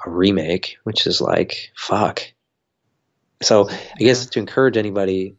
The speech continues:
Speaker 1: if you're a younger horror fan and you haven't seen these original films, please go see the original film and, and try to see what the difference is and appreciate what actually sparked these things.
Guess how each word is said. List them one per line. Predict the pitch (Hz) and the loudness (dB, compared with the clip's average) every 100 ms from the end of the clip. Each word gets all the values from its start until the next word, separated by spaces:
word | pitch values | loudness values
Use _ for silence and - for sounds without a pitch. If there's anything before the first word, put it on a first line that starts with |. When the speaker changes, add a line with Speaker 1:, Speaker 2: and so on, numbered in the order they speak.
| _ | _
Speaker 1:
if | - - 98 95 101 | -20 -12 -10 -6 -2
you're | 101 | 2
a | 92 | 2
younger | 95 110 104 95 | 0 2 2 2
horror | 98 92 | 2 0
fan | - 92 92 | -4 -6 -4
and | 92 | -4
you | 98 | 2
haven't | 101 98 95 | 4 4 2
seen | - 101 95 | -4 -4 -4
these | 98 90 | -4 -4
original | 82 98 123 110 98 | 2 4 4 2 2
films, | - 92 90 - | 0 -2 -2 -4
please | - 170 113 | 2 4 4
go | 107 | 0
see | - 107 | 0 -2
the | 92 | -2
original | 82 90 90 104 104 | -4 -2 -2 -2 -4
film | 101 110 110 113 - | 0 2 2 0 -2
and, | 98 - - | -2 -2 -2
and | 101 95 - _ | -2 -4 -12 _
try | - 117 113 | 2 4 4
to | |
see | - - 104 | 0 -2 -2
what | 101 101 | -2 -2
the | 87 | -2
difference | 95 95 101 98 | -4 -4 -6 -4
is | 104 101 - - 233 | -4 -4 -10 -18 -16
and | 104 - _ - | -16 -16 _ -10
appreciate | 101 - 190 - 95 92 - - _ | -4 0 2 4 4 2 -8 -18 _
what | 107 104 98 | 6 6 6
actually | 92 - 95 | 2 0 -2
sparked | 87 - 92 92 | -2 0 0 0
these | - 92 - | -4 -4 -4
things. | 98 95 - | -4 -6 -10